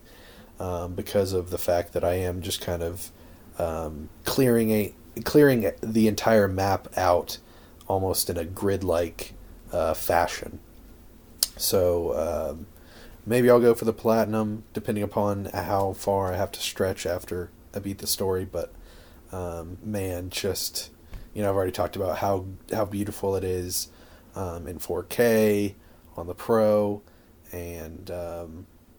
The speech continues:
the, it really does make a difference to me. I can really feel the difference in it. Um,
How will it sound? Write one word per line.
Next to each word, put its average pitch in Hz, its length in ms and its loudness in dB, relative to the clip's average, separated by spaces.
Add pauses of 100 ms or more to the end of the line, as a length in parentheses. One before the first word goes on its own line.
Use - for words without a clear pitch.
(800)
the, - 340 -6
it 113 80 -2
really 117 560 0
does 101 260 0
make 101 200 -6
a 95 40 -8
difference 92 400 -6
to - 100 -14
me. 92 180 -10
I 92 80 -6
can 95 200 -12
really 95 220 -6
feel 95 400 -6
the 85 100 -4
difference 87 560 -8
in 90 80 -12
it. 78 140 -8 (500)
Um, 87 560 -6